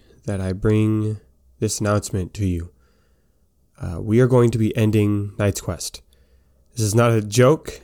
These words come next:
um, or a prank. This is, this is real. Uh, we are gonna be stopping the podcast. Now, I'm, I'm sure there are many questions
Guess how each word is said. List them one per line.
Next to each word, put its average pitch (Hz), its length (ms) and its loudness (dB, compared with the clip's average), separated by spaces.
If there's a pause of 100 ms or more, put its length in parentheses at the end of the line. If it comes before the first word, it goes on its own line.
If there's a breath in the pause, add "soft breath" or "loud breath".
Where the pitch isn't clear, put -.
um, 101 440 -2
or 101 80 -4
a 98 60 -4
prank. 127 320 0
This 110 180 -2
is, 101 180 -2
this - 220 -6
is 104 180 -6
real. 92 380 -2
Uh, 90 200 -4
we 95 160 0
are 98 60 0
gonna 98 140 0
be 95 60 -2
stopping 104 680 -2 (500 soft breath)
the - 80 -4
podcast. 90 680 -2 (640)
Now, 104 260 2
I'm, 104 160 0
I'm 101 380 -2
sure 143 400 4
there 123 240 2
are - 20 6
many 127 180 6
questions 151 800 0